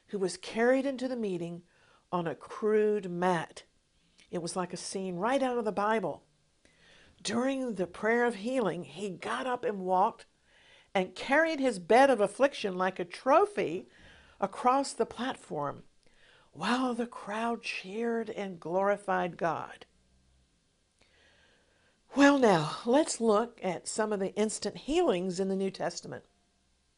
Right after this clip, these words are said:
I love this verse. In Matthew fifteen thirty,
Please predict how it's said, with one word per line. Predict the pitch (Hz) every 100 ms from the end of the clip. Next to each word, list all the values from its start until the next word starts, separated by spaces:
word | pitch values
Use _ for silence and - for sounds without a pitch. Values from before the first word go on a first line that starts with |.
| _ _ _ -
I | 214 226
love | 220 180
this | 170
verse. | - 160 170 175
In | 180 175
Matthew | 180 214 240 - 190
fifteen | 180 208 208 208 185
thirty, | 175 165 147 - -